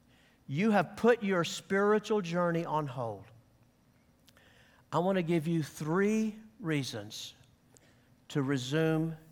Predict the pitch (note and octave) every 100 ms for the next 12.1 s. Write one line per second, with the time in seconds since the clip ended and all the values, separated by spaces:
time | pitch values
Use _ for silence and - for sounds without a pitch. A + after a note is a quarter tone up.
0 | - _ - C#3+ - C#3 C3 B2+ B2 A2+
1 | A2 F#2+ G2+ - - _ _ _ _ _
2 | _ _ B2 D#3 E3+ E3 D#3 D3+ C#3 B2
3 | G#2+ G2 - - - _ _ _ - _
4 | _ _ _ - C#3+ D3+ B2+ D3 C#3+ D3
5 | C#3+ C3+ C#3+ A#2+ A#2 G2+ G2 - A#2 A2
6 | - A2+ G2 F#2+ F2 F2+ E2+ - - -
7 | _ _ _ _ _ _ _ _ _ _
8 | _ _ _ _ _ - C#3+ D#3 E3 -
9 | E3 D3+ D#3 - D#3+ F3 E3 - D3 A#2+
10 | A#2+ C3 C3+ C#3 A#2+ C3 C#3 D3 D#3 D3
11 | B2+ B2 A#2+ A#2+ - A#2+ A2 F#2 E2+ -
12 | -